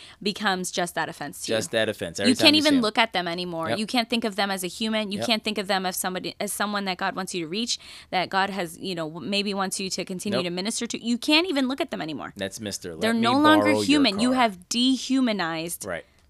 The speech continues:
Speaker 1: that person,
Speaker 2: Yep.
Speaker 1: that whole person.
Speaker 2: And then in return, we've made ourselves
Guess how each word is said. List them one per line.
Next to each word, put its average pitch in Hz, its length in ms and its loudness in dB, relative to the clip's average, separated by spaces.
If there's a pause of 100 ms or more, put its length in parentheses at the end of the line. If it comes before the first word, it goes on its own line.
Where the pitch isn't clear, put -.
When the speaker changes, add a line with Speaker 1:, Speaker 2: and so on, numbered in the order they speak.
Speaker 1:
that - 240 0
person, - 360 -4 (160)
Speaker 2:
Yep. - 200 2
Speaker 1:
that - 80 -6
whole 202 260 0
person. - 400 -6 (100)
Speaker 2:
And 123 160 0
then 120 320 0
in 117 200 -2
return, 110 580 -2
we've 107 260 -4
made 113 240 4
ourselves 107 800 2